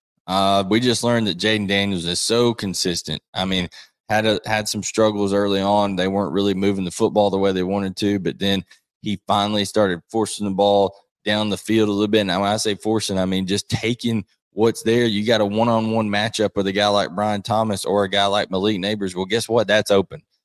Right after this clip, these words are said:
Uh, if you ever get one-on-one, they're open. I don't care if the guy's in their shirt,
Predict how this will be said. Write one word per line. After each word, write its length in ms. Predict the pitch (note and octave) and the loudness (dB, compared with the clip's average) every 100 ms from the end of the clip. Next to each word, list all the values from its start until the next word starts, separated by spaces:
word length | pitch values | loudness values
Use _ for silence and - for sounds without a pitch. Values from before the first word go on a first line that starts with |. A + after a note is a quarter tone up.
| _ - | _ -2
Uh, 180 | F2 F2 | 0 2
if 140 | F2+ | 2
you 120 | A2 | 2
ever 140 | A#2+ B2 | 2 2
get 180 | B2 G#2+ | 2 4
one-on-one, 680 | B2 A#2+ A2+ A2+ B2 B2 A#2 _ - | 2 2 2 0 0 0 -4 _ -2
they're 220 | G#2+ G#2+ | 2 4
open. 280 | G#2 - E2+ | 2 -2 -6
I 60 | F2+ | -4
don't 140 | G#2 | -2
care 140 | A2 G#2+ | 0 -2
if 100 | - | -2
the 80 | |
guy's 260 | F2+ G#2 G2+ | -2 -2 0
in 140 | G#2+ | -2
their 140 | G#2 F#2+ | 0 -2
shirt, 400 | - A#2+ G2+ | 0 2 2